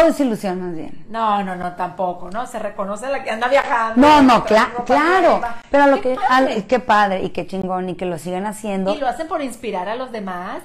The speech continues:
Speaker 2: y eso también está padre.
Speaker 1: Está muy cool. Que
Speaker 2: Ay.
Speaker 1: cada quien comparta lo que se le dé la gana. Eso
Speaker 2: Claro.
Speaker 1: es lo bonito de
Speaker 2: Ahí cuando
Speaker 1: internet.
Speaker 2: dices, "Todo es mentira",
Speaker 1: No.
Speaker 2: ahí estamos juzgando.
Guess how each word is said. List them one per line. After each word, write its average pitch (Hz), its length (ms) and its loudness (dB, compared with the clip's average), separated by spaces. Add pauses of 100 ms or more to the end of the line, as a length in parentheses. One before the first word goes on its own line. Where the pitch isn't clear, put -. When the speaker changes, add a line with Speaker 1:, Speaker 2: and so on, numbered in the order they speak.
Speaker 2:
y 254 120 -12
eso - 160 -16
también 160 280 -18
está - 200 -16
padre. 180 280 -4
Speaker 1:
Está 185 140 0
muy 208 240 2
cool. 180 260 -4
Que - 80 0
Speaker 2:
Ay. 233 100 4
Speaker 1:
cada 294 220 4
quien 339 180 2
comparta 339 600 2
lo 240 180 2
que 196 140 -4
se 180 160 -8
le 175 160 -4
dé 220 180 0
la 233 200 2
gana. - 320 -10
Eso 233 100 0
Speaker 2:
Claro. 247 160 0
Speaker 1:
es 269 80 -2
lo 262 200 0
bonito 190 520 -4
de 208 80 0
Speaker 2:
Ahí 269 140 0
cuando 349 240 0
Speaker 1:
internet. 269 220 -4
Speaker 2:
dices, - 140 -16 (280)
"Todo 320 400 4
es 285 160 -2
mentira", 320 480 -4 (280)
Speaker 1:
No. 220 100 -2
Speaker 2:
ahí 208 120 -2
estamos 185 380 -14
juzgando. 190 400 -18